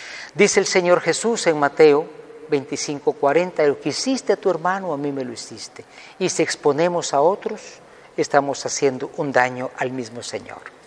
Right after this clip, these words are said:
De parte nuestra está María, que es nuestra madre.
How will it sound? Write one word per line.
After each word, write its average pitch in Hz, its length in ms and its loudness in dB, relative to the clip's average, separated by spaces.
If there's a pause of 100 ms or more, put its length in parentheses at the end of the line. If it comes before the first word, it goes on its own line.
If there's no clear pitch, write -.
(640)
De 170 120 4
parte 190 300 2
nuestra 208 580 0
está 156 240 -2
María, 113 460 -4 (920)
que 165 180 6
es - 220 -6
nuestra 143 360 -2
madre. 110 420 -4